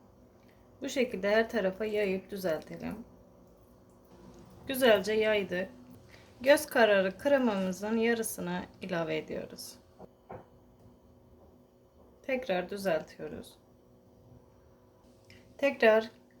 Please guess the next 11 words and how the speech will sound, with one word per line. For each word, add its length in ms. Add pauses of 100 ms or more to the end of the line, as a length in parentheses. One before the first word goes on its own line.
(840)
kek 300
parçamı 500
ilave 380
ettim 360
ve 160
kalan 480 (460)
kremayı 480
da 60
hepsini 400
ilave 340
ediyoruz. 500